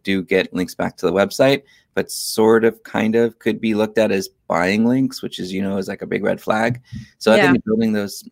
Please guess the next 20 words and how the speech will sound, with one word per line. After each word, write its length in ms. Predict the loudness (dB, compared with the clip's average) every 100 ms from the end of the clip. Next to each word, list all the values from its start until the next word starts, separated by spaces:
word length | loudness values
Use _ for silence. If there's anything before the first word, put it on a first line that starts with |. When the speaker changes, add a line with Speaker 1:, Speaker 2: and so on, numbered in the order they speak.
| -14
Speaker 1:
approach 420 | -10 -4 -4 -4
types, 420 | -4 -4 -4 -8 -6
you 120 | -6
know, 140 | -6
and, 260 | -6 -6 -6
and, 260 | -6 -6 -10 -20 _
and 140 | -8 -6
just 180 | -6 -2
trying 240 | -2 0
to 60 | -2
get 180 | -2
better 200 | 0 0
and 120 | 0 -2
better 160 | -4
and 120 | -4
better 200 | -2 -2
at 140 | -2 -4
it, 80 | -8
which 180 | -8
you've 220 | -8 -10